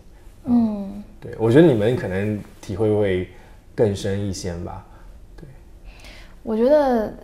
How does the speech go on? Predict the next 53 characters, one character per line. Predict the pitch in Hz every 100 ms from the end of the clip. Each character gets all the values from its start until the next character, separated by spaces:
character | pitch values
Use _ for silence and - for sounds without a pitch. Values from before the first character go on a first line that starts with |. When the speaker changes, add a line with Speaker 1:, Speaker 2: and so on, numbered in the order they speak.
| -
Speaker 1:
政 | 330 285
策 | - - 349
是 | 240 -
一 | 208 185
方 | - 185
面， | 185 190 - 214 - - - -
但 | 262 247
是 | 247
我 | 240 208
觉 | 185 190
得 | 240
政 | 294
策 | 262
其 | 247 202
实 | 226
不 | 226 196
是 | 214
直 | 196
接 | 214 247
影 | 196 190
响 | 190 - - - - 92
到 | 208
我 | 202 190
们 | - - -
的。 |
Speaker 2:
嗯。 | - - - - - - - -
Speaker 1:
我 | 202
觉 | 208 220
得 | 233 220 214
影 | 202 247
响， | 247 170 - - 240 - -
呃， | 196 190
我 | 185
们 | 175
这 | 190 311
一 | 233
类 | 220
学 | 208 180
校 | 180 202
增 | 196 226
长 | 226 196 -
的 |
还 | - 180 202
是， | - 254 220 196 202 - - - - - - -
呃， | 208 190 - - - - - - -
这 | 294
个 |
事 | 247 277
情 | - 208
本 | 214 196 -
身 | 208 208 208 214
它 | - 226 226
的 | 214 196 190 -